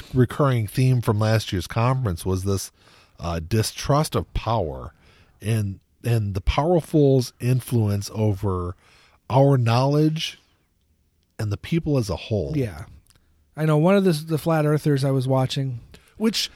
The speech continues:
Speaker 1: to, to, on a certain level, we should always kind of be concerned
Speaker 2: You can always
Speaker 1: with.
Speaker 2: question power. I, I, I totally agree with that. But this one guy was YouTubing from his vid-, from his car. He was in his, in his car.
Speaker 1: See, I, yeah.
Speaker 2: And
Speaker 1: I, I think you're kinda gonna,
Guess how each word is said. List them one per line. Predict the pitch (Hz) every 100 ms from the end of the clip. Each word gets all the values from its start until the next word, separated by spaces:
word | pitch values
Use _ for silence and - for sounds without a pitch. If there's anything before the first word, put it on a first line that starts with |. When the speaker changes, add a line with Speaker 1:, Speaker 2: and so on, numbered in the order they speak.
| - - _ _ _ _ 143 165 202 - - 175 -
Speaker 1:
to, | 220 208 190
to, | - 175
on | 160
a |
certain | 156 247 208
level, | 160 151
we | 170
should | 202 208 180 160 - _ _ _ _ _ -
always | 233 320 185 -
kind | 156 131
of | 117
be | 170
concerned | - 104 - -
Speaker 2:
You | 311
can | 302
always | 294 214
Speaker 1:
with. | -
Speaker 2:
question | 240 - 156
power. | - 180 127 151
I, | 226
I, | 233 175 196 175 208
I | 190
totally | - 294 233 151
agree | 156 151
with | 113
that. | 107 - - - - _ _
But | 175 170
this | 165
one | 185 262
guy | 214 175
was | 156 143
YouTubing | 180 190 185 170 156 139
from | 151 165
his | 160
vid-, | 151 147 160
from | 160
his | 143
car. | - - 156 92 101
He | 131
was | 147
in | 151
his, | 147 -
in | 143
his | 143
car. | - 139 110 -
Speaker 1:
See, | - 147
I, | 127
yeah. | 110 98 82 101 - - - _ _ -
Speaker 2:
And | 226 233
Speaker 1:
I, | 160 160 175
I |
think | - 190
you're | 165
kinda | 156 160 131
gonna, | 127 120 113